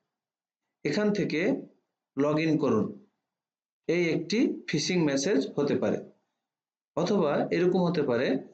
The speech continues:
আপনি, আহ, দশ লক্ষ টাকা পুরস্কার পেয়েছেন, পেতে এখনই এই লিঙ্কে ক্লিক করুন, এই ধরনের। এটা হচ্ছে ফিশিং। ওকে, এবারে আমরা জানবো স্ক্যাম।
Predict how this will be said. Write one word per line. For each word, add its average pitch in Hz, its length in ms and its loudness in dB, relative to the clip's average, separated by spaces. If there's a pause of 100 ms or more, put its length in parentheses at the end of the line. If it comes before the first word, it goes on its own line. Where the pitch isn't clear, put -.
(160)
আপনি, 165 560 0 (760)
আহ, 113 500 0 (120)
দশ 170 280 -2
লক্ষ 180 240 0
টাকা 139 360 0
পুরস্কার 175 440 2
পেয়েছেন, 107 460 -2 (720)
পেতে 156 340 0
এখনই 175 580 0
এই 151 120 0
লিঙ্কে 143 480 2 (160)
ক্লিক 127 260 0
করুন, 101 360 -2 (280)
এই 185 120 2
ধরনের। 123 500 2
এটা 147 240 0
হচ্ছে 220 340 0 (380)
ফিশিং। - 480 -2 (1500)
ওকে, 165 300 0 (220)
এবারে 151 320 0
আমরা 151 180 2
জানবো 147 340 2
স্ক্যাম। 139 380 0